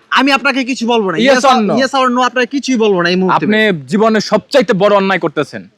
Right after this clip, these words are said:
Speaker 1: ভাই, আপনাকে এই মুহূর্তে কিছু বলবো না ভাই, প্লিজ। আপনি, আহ,
Speaker 2: এটা কিন্তু খুব খারাপ।
Speaker 1: না
Speaker 2: এ,
Speaker 1: ভাই, ভাই।
Speaker 2: খুবই খারাপ এটা।
Speaker 1: ভাই, খারাপ।
Speaker 2: এখনো
Speaker 1: ভাই,
Speaker 2: সময়
Speaker 1: শুনেন।
Speaker 2: আছে, ভালো হয়ে যান। এখন আপনি যেটা করছেন,
Speaker 1: হুম।
Speaker 2: আমি আপনার, আপনার বয়স কত?
Speaker 1: চব্বিশ।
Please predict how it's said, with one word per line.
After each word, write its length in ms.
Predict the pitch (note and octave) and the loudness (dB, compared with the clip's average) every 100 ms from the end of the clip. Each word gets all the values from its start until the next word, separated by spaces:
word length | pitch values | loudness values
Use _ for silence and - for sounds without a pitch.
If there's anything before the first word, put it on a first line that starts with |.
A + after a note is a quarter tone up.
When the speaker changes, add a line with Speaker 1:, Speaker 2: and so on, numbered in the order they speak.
| - | -8
Speaker 1:
ভাই, 120 | E3 | -2
আপনাকে 320 | F#3+ G3 A3+ A3 | -2 -2 -4 -2
এই 60 | |
মুহূর্তে 500 | G#3 G#3+ G3+ G#3 F#3+ | -2 -2 -2 -6 -8
কিছু 140 | F#3 F3 | -10 -8
বলবো 240 | F#3 E3 | -8 -6
না 80 | C3 | -10
ভাই, 120 | B2 | -14
প্লিজ। 260 | A#2 G3 G3+ - | -10 -10 -10 -12
আপনি, 340 | - D#3+ D#3+ D#3 C#3+ - | -14 -12 -12 -12 -18 -8
আহ, 80 | D3 | -4
Speaker 2:
এটা 180 | F3 | -2
কিন্তু 180 | F#3 F3+ | 0 -2
খুব 140 | F3 F3+ | -4 -6
খারাপ। 300 | - F3 E3 - | -4 0 -2 0
Speaker 1:
না 200 | G#3+ A3+ | 0 2
Speaker 2:
এ, 40 | |
Speaker 1:
ভাই, 160 | F3+ D3+ | 0 -2
ভাই। 100 | C#3 | -2
Speaker 2:
খুবই 220 | A3+ B3 | -2 0
খারাপ 260 | G#3+ G3 E3 | 0 0 0
এটা। 240 | C3 G2+ D3+ | -2 -4 -2
Speaker 1:
ভাই, 160 | G#3+ | -2
খারাপ। 320 | G#3+ G#3+ C4 A#3 _ _ | -2 -2 -2 -2 _ _
Speaker 2:
এখনো 280 | F3 G#3 B3 | -2 0 2
Speaker 1:
ভাই, 80 | - | 2
Speaker 2:
সময় 100 | B3+ | 2
Speaker 1:
শুনেন। 160 | B3+ B3 | 2 2
Speaker 2:
আছে, 180 | G#3 | 0
ভালো 200 | E3 E3+ | 0 0
হয়ে 200 | F#3+ D#3 | 2 0
যান। 140 | C3+ A2+ - _ | -2 -4 -6 _
এখন 260 | C#3 C#3+ E3 | -4 -2 -2
আপনি 280 | D3+ E3 G#3 | -2 -2 0
যেটা 180 | F3+ D3+ | 0 0
করছেন, 380 | D#3+ D3+ C3 G#2 - | -4 -4 -6 -6 -10
Speaker 1:
হুম। 200 | C#3+ C3+ B2 | -14 -12 -8
Speaker 2:
আমি 180 | C#3 D3 | -4 -2
আপনার, 220 | D#3 D#3 | -2 -2
আপনার 220 | C#3+ E3 | -2 -2
বয়স 260 | D#3 D#3+ - | -2 -2 -4
কত? 260 | C#3 A#2 - - _ _ _ _ _ _ _ _ _ _ - | -6 -6 -8 -14 _ _ _ _ _ _ _ _ _ _ -4
Speaker 1:
চব্বিশ। 340 | D#3 D3 C#3 | -4 -2 -4